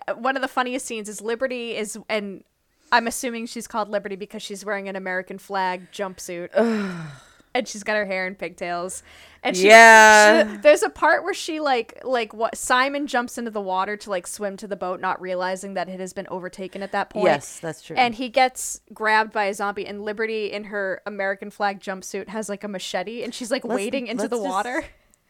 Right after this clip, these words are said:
Speaker 2: A sequined American
Speaker 1: <laughs>
Speaker 2: jump-,
Speaker 1: A sequined
Speaker 2: American flag
Speaker 1: American
Speaker 2: jumpsuit.
Speaker 1: flag jumpsuit. There's this, there's a part where she's, like, wading into the water holding, like, it's either, like, a machete or just a huge-ass knife, like she's gonna do
Speaker 2: Or
Speaker 1: some
Speaker 2: something.
Speaker 1: damage. And I'm like, "Where did you learn how to do this? <laughs>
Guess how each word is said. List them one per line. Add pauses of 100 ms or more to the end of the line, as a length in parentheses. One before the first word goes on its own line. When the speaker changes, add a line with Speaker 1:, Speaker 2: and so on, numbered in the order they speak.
(600)
Speaker 2:
A
sequined
American
Speaker 1:
<laughs>
Speaker 2:
jump-,
Speaker 1:
A
sequined
Speaker 2:
American
flag
Speaker 1:
American
Speaker 2:
jumpsuit.
Speaker 1:
flag
jumpsuit. (440)
There's
this,
there's
a
part
where
she's,
like, (120)
wading
into
the
water
holding,
like,
it's
either,
like,
a
machete
or
just
a
huge-ass
knife,
like
she's
gonna
do
Speaker 2:
Or
Speaker 1:
some
Speaker 2:
something.
Speaker 1:
damage.
And
I'm
like,
"Where
did
you
learn
how
to
do
this?
<laughs>